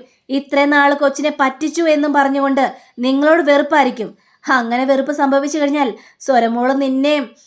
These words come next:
മാറ്റി നിർത്തും. നിന്റെ കൂടെ വരാനായിട്ട് കുഞ്ഞ് തയ്യാറാവില്ല. അത് നീ ഒന്ന് ചിന്തിച്ചു നോക്ക്." "അമ്മേ, അമ്മ എന്തൊക്കെ പറഞ്ഞാലും സ്വരമോളെ എനിക്ക് വേണം, അവളെ ഞാൻ സ്വന്തമാക്കും. അതിന് ഞാൻ ഏതറ്റം വരെയും പോകും, ഏതറ്റം വരെ, ഏത് പ്രവൃത്തി ഞാൻ ചെയ്യും.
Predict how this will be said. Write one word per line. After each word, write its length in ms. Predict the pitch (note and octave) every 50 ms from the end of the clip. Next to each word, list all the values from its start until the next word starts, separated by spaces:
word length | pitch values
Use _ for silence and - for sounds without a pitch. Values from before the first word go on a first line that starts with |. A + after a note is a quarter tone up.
| _ - B3+
മാറ്റി 300 | B3+ C4 B3+ C4 C4+ D4+
നിർത്തും. 360 | D4 C#4+ C4+ - - A3+ - - _ _ _ - -
നിന്റെ 240 | B3 B3 B3 B3+
കൂടെ 180 | C4 C4 C4 C4+
വരാനായിട്ട് 560 | C4+ C4+ C4 B3+ B3+ C4+ C#4 C#4+ C#4 C#4 C4+ C#4+
കുഞ്ഞ് 260 | C#4+ C#4+ C#4 C#4 C#4 -
തയ്യാറാവില്ല. 760 | C#4+ B3 A#3+ B3 C4 C#4 C#4+ C4+ B3+ B3+ C4+ D4 D#4+ D4 B3+ G#3+ - - _ _ _ - -
അത് 140 | B3 B3 C#4 D4+
നീ 100 | D#4 E4 E4
ഒന്ന് 120 | E4 F4
ചിന്തിച്ചു 300 | E4 - D4 C#4 C#4+ D4
നോക്ക്." 200 | C#4+ C4 A#3+ A#3+ A#3+ A#3+ - _ -
"അമ്മേ, 300 | A3+ A3 A3 A#3+ C4 B3+ G#3 E3+ - _ _ _ _ -
അമ്മ 260 | G#3+ G#3+ G#3+ A3 A3+ A#3 A3+
എന്തൊക്കെ 580 | A3+ A#3 A#3 B3 B3+ C4+ C4 C#4+ C#4+ C#4+ D#4+ D4 D4 C#4
പറഞ്ഞാലും 480 | B3+ A#3+ B3 B3+ C4 B3+ B3+ A#3 G3 - - _ _ _ _ _ -
സ്വരമോളെ 640 | - - A#3+ A3 A3 A3+ A#3 A#3 A#3+ B3 B3 B3+ C4+ C4 A#3+
എനിക്ക് 280 | A3+ A3+ A#3 A#3 - C#4+
വേണം, 320 | C4 A#3 G#3+ G#3 G3+ G#3 - _ _ _ _ _ _ -
അവളെ 300 | - A#3+ B3+ C4+ D4 D#4+
ഞാൻ 260 | D#4+ D4 C#4 C#4 D4+ E4+
സ്വന്തമാക്കും. 580 | E4 F4 D4+ C4+ C4+ C4 B3 A#3 G#3 - F#3+ E3 - _ _ _ - -
അതിന് 320 | A3 A3 G#3 A3+ B3+ C#4 C4+
ഞാൻ 220 | B3 A#3+ B3 C#4 C#4 B3+ A#3+ A#3+
ഏതറ്റം 480 | B3+ C#4 D#4 E4 E4 D#4+ D#4+ E4+ E4 D#4
വരെയും 260 | D#4+ D#4+ E4 D#4+ D4+
പോകും, 280 | D4 C4+ B3+ A#3 G#3+ - - A3 A3+
ഏതറ്റം 500 | A3+ A#3 B3+ C4 C4+ C4 C4 C4+ C4 A#3+
വരെ, 180 | A3+ G#3 F#3 - - _ _ _ -
ഏത് 260 | A#3 A#3+ B3+ C#4 C#4 F4
പ്രവൃത്തി 520 | - D4 D4 C#4+ C#4+ D4 D#4 D4 F4+ F4+
ഞാൻ 180 | F4 F#4 D#4+ D4+ C#4+
ചെയ്യും. 320 | D4 C4+ B3 A3 G3 F#3